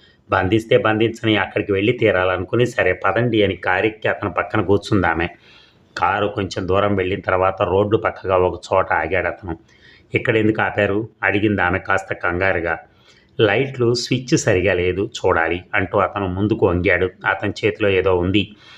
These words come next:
నళిని వెనక్కి ఆనుకుంది. అతని చేతిలోంచి వాన జల్లులా మొహం మీద పడింది. నిమిషంలో నళినికి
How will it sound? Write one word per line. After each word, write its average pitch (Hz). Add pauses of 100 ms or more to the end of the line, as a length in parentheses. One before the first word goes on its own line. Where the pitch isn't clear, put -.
(260)
నళిని 104
వెనక్కి 92
ఆనుకుంది. 92 (200)
అతని 104
చేతిలోంచి 110
వాన 95
జల్లులా 98
మొహం 90
మీద 95
పడింది. 92 (540)
నిమిషంలో 104 (280)
నళినికి 101